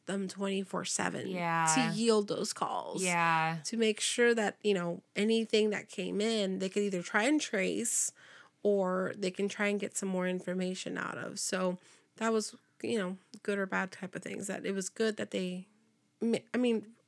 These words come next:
Speaker 1: you said it, they knocked it out of the park.
Speaker 2: Yeah, they really did.
Speaker 1: They left no stone unturned on this one.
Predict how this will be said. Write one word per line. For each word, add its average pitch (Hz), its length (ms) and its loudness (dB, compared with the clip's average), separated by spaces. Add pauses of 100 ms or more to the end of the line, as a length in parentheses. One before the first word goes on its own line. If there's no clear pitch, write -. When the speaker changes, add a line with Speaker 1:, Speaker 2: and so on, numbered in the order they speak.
Speaker 1:
you 233 260 -2
said - 260 0
it, - 160 -6
they 233 140 4
knocked 214 420 2
it - 80 -2
out - 120 -6
of - 80 -12
the - 60 -16
park. - 280 -2
Speaker 2:
Yeah, 175 200 2
they 175 200 -6
really 165 300 -8
did. 139 340 -6
Speaker 1:
They 247 300 6
left 214 400 -2 (220)
no 226 420 4
stone 185 360 0
unturned 175 520 -6
on - 180 -10
this - 320 -4
one. 196 480 -6